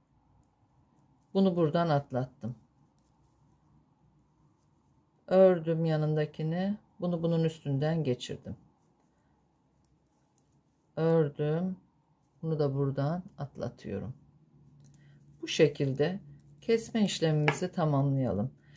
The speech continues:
Keserken çok sıkı yapmayalım ya da çok gevşek olmasın. Çok sıkı yaparsak toplar. Çok gevşek olursa güzel durmaz. Onun için normal.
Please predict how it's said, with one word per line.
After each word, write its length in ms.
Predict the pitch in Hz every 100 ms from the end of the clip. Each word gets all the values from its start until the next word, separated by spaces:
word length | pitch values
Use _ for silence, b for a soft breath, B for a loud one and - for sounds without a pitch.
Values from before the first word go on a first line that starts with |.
| b _
Keserken 600 | - 277 277 262 254 233
çok 320 | 233 - 269 -
sıkı 420 | 208 - 226 214 b b b -
yapmayalım 600 | 247 240 165 147 151 170
ya 100 | 170
da 140 | 170
çok 280 | - 220 220
gevşek 420 | 170 165 214 196
olmasın. 680 | - 196 180 143 143 208 240 - - B B B B - -
Çok 220 | - 285 -
sıkı 240 | 220 220
yaparsak 640 | 196 190 208 196 254 247
toplar. 460 | - 147 - 107 -
Çok 260 | - 247 -
gevşek 400 | 185 180 170 170
olursa 580 | 143 143 - 120 - - -
güzel 400 | 156 160 151 135
durmaz. 500 | 127 - 120 - - _ _ _ _ _ _
Onun 140 | 403 285
için 320 | - 208 214
normal. 460 | 233 196 143 117